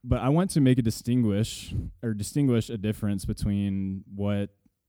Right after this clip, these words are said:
joy means for us and perhaps what joy might mean to the,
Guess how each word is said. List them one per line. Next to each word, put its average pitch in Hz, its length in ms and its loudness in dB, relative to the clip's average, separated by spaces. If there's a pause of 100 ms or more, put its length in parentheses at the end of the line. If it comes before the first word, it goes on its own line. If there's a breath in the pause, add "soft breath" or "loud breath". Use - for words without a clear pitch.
(140)
joy 117 360 0
means 113 580 0
for - 220 -10
us - 580 -8 (920)
and 104 120 -6
perhaps 104 340 2
what 101 160 -4
joy 95 300 -2
might 92 220 -2
mean 90 280 -4
to 95 100 -6
the, 87 240 -2